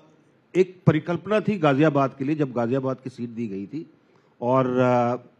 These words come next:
एक ही लक्ष्य था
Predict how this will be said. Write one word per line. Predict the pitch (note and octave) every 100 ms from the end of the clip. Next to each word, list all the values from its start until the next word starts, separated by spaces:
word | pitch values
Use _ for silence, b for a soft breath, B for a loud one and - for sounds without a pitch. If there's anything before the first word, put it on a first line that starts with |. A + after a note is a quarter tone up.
| _ _ _ _ _ _ - - B1+ A2+ A#2+ - - _ _ _ _ _ _ _ _ _ _ _ _ _ -
एक | D3 E3
ही | F3 E3+ D#3+ - _ _ _ _ _ _ _ _ _ _ _ _
लक्ष्य | A2 G#2+ - -
था | A#2